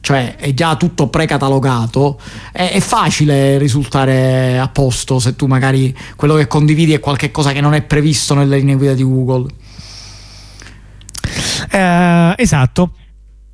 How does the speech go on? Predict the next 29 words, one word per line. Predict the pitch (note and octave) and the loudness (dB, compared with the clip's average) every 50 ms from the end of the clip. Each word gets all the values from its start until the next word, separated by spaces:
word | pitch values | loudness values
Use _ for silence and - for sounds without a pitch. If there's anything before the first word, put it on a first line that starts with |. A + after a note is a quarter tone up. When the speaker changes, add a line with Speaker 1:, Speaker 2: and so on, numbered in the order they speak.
| - - - - - | -20 -20 -20 -16 -6
Speaker 2:
Niente, | - G3 G#3 G3 E3+ D#3+ - G#3+ F#3+ | -2 0 2 2 2 0 0 -2 0
questo | - F3 E3+ - - | 0 0 0 0 0
mi | D3 D3+ | 2 2
sembrava | D3+ D3+ D3 D3 D3+ D3+ D3 C#3+ C#3 C#3 | 2 2 2 2 2 2 2 2 2 2
un, | C#3+ D3 D3+ D#3 D3+ D3 D3 | 2 2 2 2 2 0 0
ehm, | C#3+ C#3+ C#3 C#3 C3+ C3+ C3 C3 B2+ B2+ B2 B2 B2 B2 A#2+ A#2+ A#2 A#2 A#2 A2+ A2+ A2+ A2+ A2+ A2 A2 A2 A2 G#2+ A2 | 2 2 2 2 2 2 2 2 2 2 2 2 2 2 2 2 2 2 2 2 0 0 -2 -2 -4 -4 -6 -6 -8 -8
insomma, | A#2 - - G#2 | -10 -8 -6 -4
un | A#2 | -2
appiglio | A#2 A#2+ - - F3 D3+ C#3 C#3+ | -2 -2 0 2 2 2 4 2
interessante, | C#3+ C3+ - F#3+ G3 G#3+ - - C4+ A3+ E3 C#3 B2+ B2+ A2+ - B2+ A#2+ A#2 A2+ G#2+ - - - - - | 2 2 2 2 2 2 2 0 0 2 2 0 0 -2 0 0 2 2 2 2 0 -4 -10 -18 -20 -12
eh, | - A2 A2+ A#2 A2+ A2 A2+ A2+ | -6 -2 0 0 2 2 0 0
con | - F3+ F3+ F3 E3+ | 0 0 0 0 -2
cui, | - - F#3+ F3 E3+ D#3+ D3+ D3 C#3+ C3+ C3+ C3 B2+ | 0 2 2 4 4 4 4 4 4 2 2 2 0
ehm, | B2 A2+ A2+ A2+ A2 G#2+ G2+ G2 F#2+ F#2 F#2 F#2 F#2 - - - - - - - - F2 - - C3 C3 - - | -2 -2 -2 -2 0 0 -2 -2 -4 -6 -8 -10 -10 -10 -12 -12 -14 -14 -14 -16 -16 -14 -16 -16 -16 -14 -12 -6
dare | B2 C3 C3 C3 C#3 | -4 -2 0 2 2
qualche | C3+ E3 - - F3 | 2 2 2 2 2
passaggio | F3+ F#3+ G#3 | 2 2 2
in | G#3+ | 0
più | - - D#3 | 0 0 0
sull'argomento | C3 F#3 A3+ C4 C4+ C#4 G3+ D3 D3 F#3 F3 - F#3+ E3+ - - - - F3 | 2 2 2 0 0 0 0 0 0 0 0 0 0 0 -2 -6 -12 -14 -6
e | - - | -4 -4
poi | - - - B2 G#2 G#2 G2+ A2+ - | -2 0 0 0 0 0 -2 -2 -2
rimaniamo | D#3 D#3 G3+ B3 A#3 G3+ F#3 E3+ D#3+ D3+ C#3+ C#3+ C#3 C3+ C#3 C#3 D3 | -2 0 0 2 2 2 2 4 4 4 4 2 2 2 2 0 -2
Speaker 1:
Cosa, | |
cosa | - - E3 E3 E3+ | -4 -10 -10 -10 -10
ci | - - | -10 -10
si | D#3 D#3+ D#3+ | -10 -10 -8
può | D#3 D3 | -8 -10
fare? | A#2 - - B2+ B2 A#2+ A#2 B2+ C3+ | -10 -10 -12 -12 -12 -12 -12 -14 -16